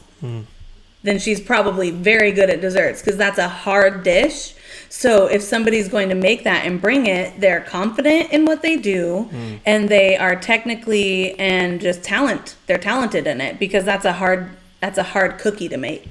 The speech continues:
Speaker 1: All I can think about is macarons.
Speaker 2: I'll make
Speaker 1: What are
Speaker 2: some.
Speaker 1: we doing this weekend? You got
Speaker 2: Mm.
Speaker 1: some time to make some
Speaker 2: <laughs>
Speaker 1: macarons?
Speaker 2: I'm gonna keep going.
Speaker 1: Okay. What if
Speaker 2: I
Speaker 1: you
Speaker 2: might
Speaker 1: put
Speaker 2: have time.
Speaker 1: bacon in a macaron?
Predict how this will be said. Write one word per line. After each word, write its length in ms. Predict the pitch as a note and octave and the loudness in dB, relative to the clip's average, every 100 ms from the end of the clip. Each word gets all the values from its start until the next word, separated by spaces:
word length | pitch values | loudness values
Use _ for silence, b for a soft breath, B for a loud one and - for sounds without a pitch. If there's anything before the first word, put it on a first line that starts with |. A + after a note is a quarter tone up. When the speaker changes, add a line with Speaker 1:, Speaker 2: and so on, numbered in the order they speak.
| B2 | -8
Speaker 1:
All 200 | A2 A2+ | -4 -2
I 60 | |
can 140 | A2 G#2 | -2 -6
think 200 | - G#2+ | -6 -8
about 240 | G#2 G2+ | -6 -6
is 80 | G2+ | -6
macarons. 800 | G2+ G2+ - G2 F#2+ F#2+ F#2+ - - - - - | -8 -8 -8 -10 -10 -12 -12 -12 -14 -20 -20 -12
Speaker 2:
I'll 60 | F#3+ | -6
make 180 | F#3 D#3 | -4 0
Speaker 1:
What 80 | |
are 40 | D3+ | 2
Speaker 2:
some. 60 | D3 | 4
Speaker 1:
we 80 | |
doing 240 | C3 C#3 C3 | 4 4 2
this 160 | G#2+ | -2
weekend? 400 | A2+ G#2 G#2 G2+ | -6 -8 -8 -8
You 100 | B2 | -4
got 140 | G#2+ A2 | -2 -2
Speaker 2:
Mm. 40 | |
Speaker 1:
some 140 | A#2+ A#2 | -6 -6
time 220 | A#2+ B2 | -4 -4
to 60 | |
make 200 | B2 B2+ | -4 -6
some 220 | - C#3+ D3 | -4 -4 -4
Speaker 2:
<laughs> 460 | - - - - | -8 -12 -12 -8
Speaker 1:
macarons? 500 | C#3 C#3 C#3+ D3 D#3+ C5+ - - - B B B B | -6 -4 -2 -2 -2 -4 -6 -12 -12 B B B B
Speaker 2:
I'm 80 | C#4+ | 4
gonna 140 | G#3 | 4
keep 200 | - - | -4 -10
going. 300 | - - G#3+ - | -10 -10 -10 -10
Speaker 1:
Okay. 220 | - F#2 - - - | -10 -16 -18 -20 -14
What 140 | - D#3 | 0 2
if 60 | |
Speaker 2:
I 40 | A3 | 6
Speaker 1:
you 60 | |
Speaker 2:
might 120 | E4 D#4+ | 8 8
Speaker 1:
put 80 | B3+ | 6
Speaker 2:
have 160 | G3 | 2
time. 240 | - E3 D#3 | -4 -6 2
Speaker 1:
bacon 420 | C#3 C#3+ D3 A#2+ | 2 4 2 0
in 180 | A2 A#2 | -2 -4
a 40 | |
macaron? 720 | A2 A2+ A#2+ A#2+ G2+ D2 B1 | -2 -2 -4 -4 -8 -8 -12